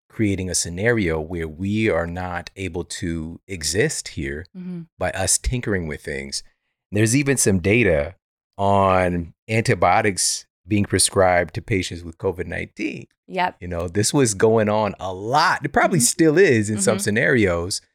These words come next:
Speaker 1: But again, it's just like, here you have this, a, a certain list of symptoms. It appears that here's this antibiotic.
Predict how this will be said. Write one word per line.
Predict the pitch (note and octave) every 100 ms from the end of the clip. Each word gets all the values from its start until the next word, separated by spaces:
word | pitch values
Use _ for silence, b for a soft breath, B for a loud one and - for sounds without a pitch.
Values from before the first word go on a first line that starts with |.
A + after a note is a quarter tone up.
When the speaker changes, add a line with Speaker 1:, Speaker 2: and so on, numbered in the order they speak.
| _ _ _ _
Speaker 1:
But | - B2 B2+
again, | A2 D#3 E3
it's | B2+
just | B2+ -
like, | A#2 G#2
here | - - C3+ A#2+
you | A#2
have | A#2+ C3 C3+
this, | C#3+ C3+ - - _ _
a, | F#2+
a | G2+
certain | - - C3+ B2 A#2+ G2 F#2+ _
list | A2+ A2+ C3 -
of | C#3+
symptoms. | - G#2+ F#2+ G#2 B2+ B2
It | G2+
appears | G2 A#2 A#2
that | G#2+
here's | G2 A#2 B2+ G2+
this | A2+ A2 - - _ _ -
antibiotic. | G#2+ G2+ F2+ E2+ C#2+